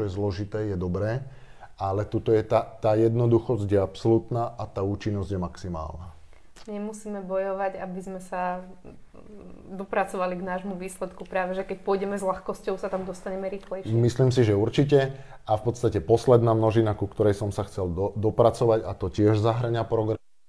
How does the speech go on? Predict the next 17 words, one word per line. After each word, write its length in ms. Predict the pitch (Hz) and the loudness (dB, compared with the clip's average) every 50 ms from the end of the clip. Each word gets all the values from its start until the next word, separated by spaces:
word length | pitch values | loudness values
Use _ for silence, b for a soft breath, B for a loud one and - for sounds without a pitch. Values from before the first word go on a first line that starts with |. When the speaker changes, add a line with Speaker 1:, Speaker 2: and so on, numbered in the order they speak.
| - | -10
Speaker 1:
trinásť, 480 | - 101 98 98 98 107 107 - - - B B B B B B B - | -6 -4 -4 -4 -4 -6 -8 -10 -16 -20 B B B B B B B 2
je, 180 | 110 117 120 120 120 | 4 6 6 8 6
že 140 | 104 117 104 | 6 4 4
ten 240 | - - 107 107 110 | 4 2 -2 -2 -2
spánok, 960 | 110 - - - - - 120 127 131 127 127 120 110 110 123 131 127 - - - - - - - - - - | -4 -6 -10 0 2 4 6 8 8 8 8 8 6 4 4 2 0 -4 -10 -16 -18 -20 -20 -20 -20 -16 -8
je, 480 | - 101 101 101 101 107 - - 107 95 - | -2 0 2 2 2 2 0 -2 -6 -8 -8
spánok, 560 | - - - 127 127 131 131 117 107 - - 98 101 - - | -10 0 4 6 6 6 6 4 2 0 -6 -12 -12 -10 -8
čo 240 | 117 - - 147 | -6 -2 -2 0
sa 80 | 143 147 | 0 2
týka 240 | 120 135 120 - 104 | 0 2 0 0 0
potreby 480 | - 120 120 - 131 123 113 113 98 | 0 0 4 6 6 8 8 6 4
tela, 480 | - 107 107 117 123 135 139 143 B B B B B B B - | 4 6 8 8 8 8 8 4 B B B B B B B -4
tam 240 | - 123 117 123 123 | 0 0 0 2 2
treba 160 | 127 113 101 | 2 2 4
zohľadniť 720 | 98 95 113 113 110 120 113 104 101 110 107 101 - - - | 4 6 6 8 8 8 6 6 6 2 -2 -2 -4 -6 -4
aj 140 | 104 101 101 98 - - | -2 -2 -2 -2 0 2
to, 400 | 107 107 107 104 101 104 - - | 4 6 6 4 2 0 -4 -14